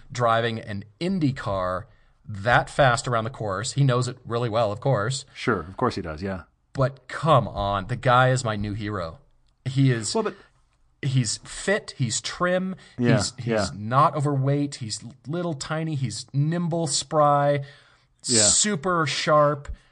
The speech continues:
Speaker 1: super sharp, and he's driving race cars. Think about this. Airline pilots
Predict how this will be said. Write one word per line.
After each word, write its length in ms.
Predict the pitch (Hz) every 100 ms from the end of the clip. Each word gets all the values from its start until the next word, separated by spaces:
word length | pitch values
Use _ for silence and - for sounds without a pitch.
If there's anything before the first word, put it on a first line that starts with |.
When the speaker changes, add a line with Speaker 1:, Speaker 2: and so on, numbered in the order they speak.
| _
Speaker 1:
super 380 | - - 240 147
sharp, 400 | - 101 80 - _ 143
and 100 | 139
he's 140 | 127
driving 500 | - 131 135 131 113
race 220 | 127 135
cars. 240 | - 104 - - - - -
Think 160 | 311
about 200 | 269 208
this. 280 | 175 - - -
Airline 420 | 254 269 180 135
pilots 640 | 127 95 95 135 - -